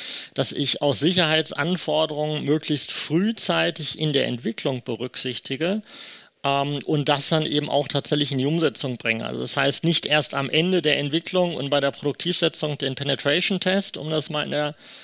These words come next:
klassischen Welt, äh, zu, zu skizzieren, äh, sondern eben schon frühzeitig zu sagen, es gibt sowas wie overs Top Ten,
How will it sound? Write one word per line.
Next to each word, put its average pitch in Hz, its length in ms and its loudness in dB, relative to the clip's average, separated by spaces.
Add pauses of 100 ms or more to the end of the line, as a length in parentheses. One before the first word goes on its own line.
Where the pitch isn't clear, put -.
(160)
klassischen 165 520 2
Welt, 160 460 2
äh, 156 360 2
zu, 156 300 -2
zu 156 180 0
skizzieren, 165 640 0 (340)
äh, 143 300 2
sondern 151 320 2
eben 156 240 0
schon 143 180 0
frühzeitig 156 540 0
zu 139 100 -2
sagen, 156 380 2
es 151 200 -2
gibt 156 180 -4
sowas 147 440 0
wie 143 400 0
overs 156 380 0
Top - 200 -2
Ten, 175 360 2